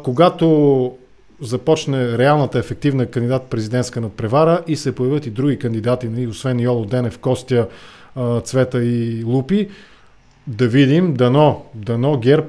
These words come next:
и Демократична България извадат адекватни кандидати срещу ГЕРБ. Тогава съспенса ще се върне в политическата надпревара със сигурност, защото сега просто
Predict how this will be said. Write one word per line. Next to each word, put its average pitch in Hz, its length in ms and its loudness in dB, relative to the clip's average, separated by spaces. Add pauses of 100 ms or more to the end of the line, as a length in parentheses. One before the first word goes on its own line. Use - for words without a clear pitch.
и 139 80 -4
Демократична 123 520 -6
България 120 360 0
извадат 123 380 -2
адекватни 135 500 -2
кандидати 120 440 -2
срещу - 320 -10
ГЕРБ. 135 300 0
Тогава 120 400 -4
съспенса 127 480 -8
ще - 160 -12
се - 140 -6
върне 127 240 -2
в 113 120 -4
политическата 107 600 -8
надпревара 110 480 -6
със - 180 -14
сигурност, 156 400 -4
защото 135 280 -8
сега 135 180 -2
просто 139 420 -4